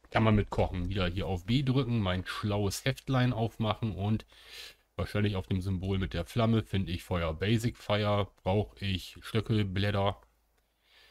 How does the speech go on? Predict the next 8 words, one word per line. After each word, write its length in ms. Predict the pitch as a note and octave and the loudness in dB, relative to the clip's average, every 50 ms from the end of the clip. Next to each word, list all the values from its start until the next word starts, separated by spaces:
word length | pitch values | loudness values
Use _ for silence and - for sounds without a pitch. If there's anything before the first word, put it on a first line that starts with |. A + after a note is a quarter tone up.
| _ _ _ _ | _ _ _ _
Sending 420 | - - - G2+ G#2+ A2+ A#2 G#2+ - | -8 -4 0 4 4 4 4 4 2
Fire, 480 | - A2+ G#2+ G#2+ G#2+ G#2+ G#2 G2 - - - _ _ _ _ _ - | 0 0 2 4 4 4 2 2 -2 -6 -14 _ _ _ _ _ -10
das 240 | F2+ F2 F2 E2+ - | -8 -6 -6 -6 -8
ist 80 | - - | -8 -8
wahrscheinlich 260 | F2+ - A2 F#2 E2 | -4 -2 -2 0 0
so 60 | F#2 | 0
ein 80 | E2+ E2 | -2 -4
Signalding. 840 | E2 D#2+ E2+ F#2 G2 A2 A2 A2+ G#2 G#2+ A2 G#2+ G#2+ A2 G2+ | -4 -4 -2 0 2 2 2 2 2 2 2 2 2 2 0